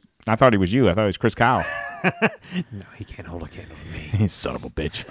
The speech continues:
Speaker 1: Oddly enough, <clears throat> he was, no. He, uh, where I found it. So he qualified as a sharpshooter in the Marines in nineteen fifty-six, but his skill deteriorate-, deteriorated, easier for me to say,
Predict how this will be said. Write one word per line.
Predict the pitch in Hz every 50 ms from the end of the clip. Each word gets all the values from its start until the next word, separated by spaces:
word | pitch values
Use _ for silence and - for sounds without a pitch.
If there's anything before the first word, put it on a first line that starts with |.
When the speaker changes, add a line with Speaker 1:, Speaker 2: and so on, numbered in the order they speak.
| - - - - - - - - - - -
Speaker 1:
Oddly | - 117 135 143 139 135 135 120
enough, | 110 101 104 101 85 76 73 - - - _ - - 196 160
<clears throat> | 135 123 87 - - -
he | - 123 117 104
was, | 92 - - 107 107 - - -
no. | 85 71 - - - - - - - - _
He, | - 143 143 147 147 147 139 120
uh, | 113 117 113 107 104 98 90 85 80 - - - - -
where | - 123 120
I | 110 95
found | - 98 87
it. | 87
So | - 110 107
he | 110
qualified | 107 - 135 156 156 139 - 131 120 113
as | 101 92 92
a |
sharpshooter | 87 - - 135 139 127 - - - 95 85 76 78 82 87 - _ - -
in | 107 107
the | 107
Marines | 104 101 98 95 90 90 85 85
in | 85 87
nineteen | 98 110 110 - - 110 98
fifty-six, | - 110 95 - 85 78 - - 95 71 64 - - - _ _ _ _ _ _ _ _ _ _ _ _ - -
but | - 110 90
his | 104 107 98
skill | - - - - 120 131 139 143 131 120 - - - - _ _ _ _ _ _ _ - 107
deteriorate-, | 101 104 - - - 147 170 147 117 95 87 82 82 78 - 95 101 101
deteriorated, | 104 95 - - - - - 180 165 135 104 92 85 80 78 78 78 73 76 85 85 - - - _ _ _ _ _ -
easier | 104 101 92 92 82
for | - 82
me | 98 107
to | 90 -
say, | - - - 80